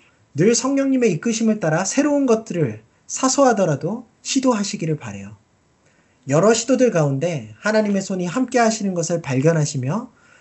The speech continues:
주님께서 기뻐하시는 뜻을 더 분명하게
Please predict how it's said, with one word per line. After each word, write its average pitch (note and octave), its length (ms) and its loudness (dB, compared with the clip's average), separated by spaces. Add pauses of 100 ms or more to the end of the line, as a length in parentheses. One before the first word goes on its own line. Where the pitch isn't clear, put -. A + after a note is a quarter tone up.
(160)
주님께서 A3+ 480 0
기뻐하시는 A3+ 640 2
뜻을 E3+ 320 -6
더 D#3 180 -4
분명하게 F#3 760 0